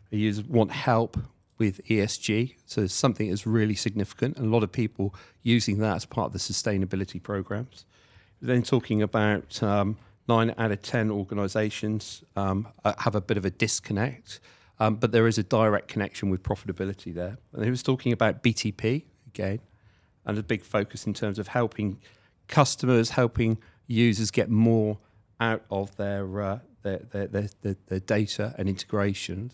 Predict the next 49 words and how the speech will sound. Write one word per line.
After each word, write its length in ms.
another 220
focus 460
there. 260
And 120
then 120
S 160
four 140
hana, 340
um, 280
big 240
focus 360
on 120
S 120
four 140
hana, 220
as 120
you'd 120
expect, 440
but 100
a 80
lot 160
about 380
skills 500
gap 300
and 200
the 80
concern 480
about 220
the 60
skills 440
gap. 240
So 100
I 60
just 240
wondered 360
where, 340
where 240
you, 360
where 120
you, 160
there 500
was 120
a, 80
that 200
common 320
theme 440
driving 540
through. 420
So 260